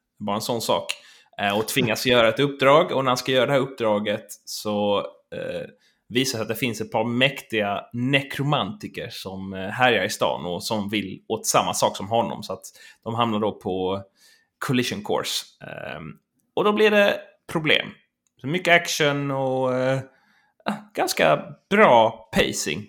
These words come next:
Ganska kul. Men alltså, det här är inte en fem av fem serie för mig. Det är en fyra av fem. Ibland tre av fem. Alltså,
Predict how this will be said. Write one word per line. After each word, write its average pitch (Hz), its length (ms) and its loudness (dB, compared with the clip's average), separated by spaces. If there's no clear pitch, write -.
Ganska 175 340 0
kul. - 340 -4
Men 180 340 4
alltså, - 160 -6
det 175 100 2
här 185 220 2
är 190 60 4
inte 190 360 0
en 131 140 -2
fem 131 300 -6
av 113 80 -4
fem - 320 -10
serie - 280 -8
för - 140 -14
mig. - 340 -12
Det 147 120 0
är 143 40 4
en 123 240 -2
fyra 170 300 2
av 113 40 0
fem. - 240 -4
Ibland 127 360 0
tre 101 200 -6
av - 80 -8
fem. - 220 -8
Alltså, 131 400 2